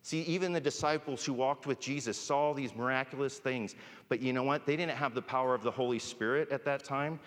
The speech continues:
to change. They knew the truth and they had to accept Christ,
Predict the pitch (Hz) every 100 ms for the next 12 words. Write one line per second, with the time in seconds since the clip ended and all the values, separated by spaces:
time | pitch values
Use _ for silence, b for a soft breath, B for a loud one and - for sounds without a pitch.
0 | B - 127 - 185 131 76 - - -
1 | - _ _ _ _ b b b b b
2 | 143 180 170 180 156 - - 196 160 135
3 | 127 143 143 135 123 - 175 196 - -
4 | 104 117 -